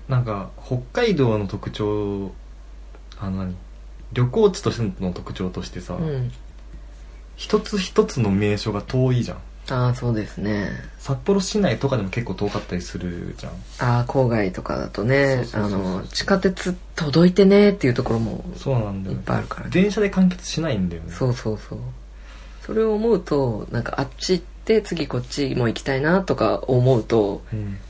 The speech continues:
Speaker 2: 渡り歩くには車が一番
Speaker 1: そうそうそうそう。
Speaker 2: 便利なんだよね。
Speaker 1: そう。
Speaker 2: うん。そうなのさ。
Speaker 1: 電車、電車旅じゃなくて、電車とか
Speaker 2: うん。
Speaker 1: っ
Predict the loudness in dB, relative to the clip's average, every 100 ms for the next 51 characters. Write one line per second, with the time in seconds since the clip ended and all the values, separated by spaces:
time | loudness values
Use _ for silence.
0 | -8 -4 6 8 8 6 4 4 4 4
1 | 4 4 4 4 0 -2 -4 -2 0 0
2 | 0 0 0 0 -2 -4 -6 -4 -4 -2
3 | -4 -4 -8 -16 -18 -14 -4 -2 -2 -4
4 | -12 -16 -16 -14 -14 -16 -16 -16 -16 -16
5 | -16 -16 -16 -16 -16 -16 -14 -8 -6 -6
6 | -6 -8 -10 -14 -16 -16 -18 -18 -20 -18
7 | -18 -18 -18 -18 -18 -18 -18 -18 -18 -18
8 | -18 -18 -18 -18 -18 -18 -16 -16 -8 0
9 | 0 0 -2 -2 -2 -4 -16 -16 -16 -16
10 | -18 -18 -18 -18 -8 2 2 4 2 2
11 | 0 -2 -4 -6 -4 0 2 2 0 0
12 | 0 0 -8 -6 -4 -4 -6 -6 -2 0
13 | 0